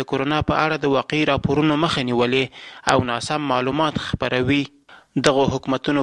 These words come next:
په دې کار سره د خبریالانو لاسونه هم تړلي او رسنۍ نشي کولی چې خلکو ته کره معلومات وړاندې کړي. مایک پامپیو ویلي، خبریالان د هغو راپورونو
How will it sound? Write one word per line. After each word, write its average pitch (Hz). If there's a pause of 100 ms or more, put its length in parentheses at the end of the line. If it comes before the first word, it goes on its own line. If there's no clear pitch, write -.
په 143
دې 135
کار 156
سره 156 (100)
د 139
خبریالانو 135
لاسونه 131
هم 135
تړلي 120 (460)
او 131
رسنۍ 127
نشي 160
کولی 156
چې 151
خلکو 151
ته 156
کره 127 (120)
معلومات 139
وړاندې 113 (100)
کړي. 131 (680)
مایک 143 (100)
پامپیو 156
ویلي، 156 (380)
خبریالان 147
د 143
هغو 156
راپورونو 151